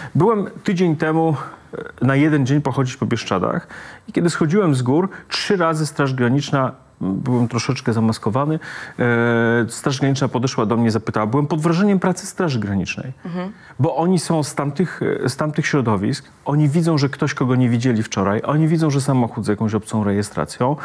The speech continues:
Speaker 1: e, zatrzymają, zapytają, tak to działa. W momencie, kiedy do tego pisowcy dolewają, e, kubły nienawiści, wszystko zaczyna się psuć. I na tym to polega. Tylko trzeba coś rozumieć z rzeczywistości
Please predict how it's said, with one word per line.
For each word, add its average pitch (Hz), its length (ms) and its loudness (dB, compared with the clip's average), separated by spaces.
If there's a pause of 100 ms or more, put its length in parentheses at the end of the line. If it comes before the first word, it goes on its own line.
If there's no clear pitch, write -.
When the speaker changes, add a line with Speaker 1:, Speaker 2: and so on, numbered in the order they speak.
(360)
Speaker 1:
e, 117 540 2 (160)
zatrzymają, 117 720 0
zapytają, 131 580 0 (100)
tak - 140 -4
to 160 120 -2
działa. 110 300 0 (360)
W - 40 -20
momencie, 196 360 2
kiedy 175 160 0
do 156 140 0
tego 180 480 0
pisowcy 156 440 -2
dolewają, 139 640 2 (240)
e, 120 640 2
kubły 156 320 2
nienawiści, 123 720 0 (300)
wszystko 220 300 -2
zaczyna 190 320 0
się - 120 0
psuć. - 400 -4 (540)
I 165 60 2
na 220 140 4
tym 233 120 2
to 226 100 0
polega. 220 360 2 (220)
Tylko 165 200 0
trzeba 220 240 0
coś 208 180 0
rozumieć 185 480 4
z - 20 -2
rzeczywistości 131 720 0